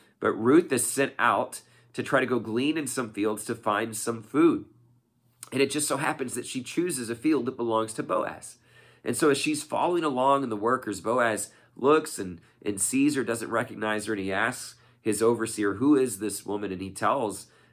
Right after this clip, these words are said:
uh, Boaz everything about Ruth and what she had done for Naomi. And so then,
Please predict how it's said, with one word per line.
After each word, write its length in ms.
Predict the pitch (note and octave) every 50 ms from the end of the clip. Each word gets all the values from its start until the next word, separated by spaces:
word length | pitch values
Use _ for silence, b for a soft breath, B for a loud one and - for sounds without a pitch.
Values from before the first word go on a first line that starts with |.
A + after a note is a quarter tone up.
| b b
uh, 140 | - - F#2
Boaz 480 | F2 F2+ G#2+ A2 A2 G2+ F#2 F2+ F2+ F#2
everything 500 | F#2 A2+ A#2 - - A2+ A2 G2+ F#2+ -
about 500 | - F#2 F2+ F#2 F2+ G#2 G2+ - - - - b b b b b
Ruth 360 | - G2 G2+ G#2+ A#2+ A#2+ -
and 80 | F2+ F2+
what 160 | F#2+ F#2+ -
she 160 | - - G#2
had 140 | G2 E2 D#2+
done 240 | G2 F#2 G2+ A2+ A#2
for 180 | - - G2+
Naomi. 680 | F#2+ F#2 E2 E2 F2 G2 B2 C#3 A2+ F2+ D#2 D#2 D#2+ D2+
And 200 | - - F#2+ F#2
so 160 | - A2+ G#2
then, 320 | F#2+ G2 G#2 G#2+ G#2 G2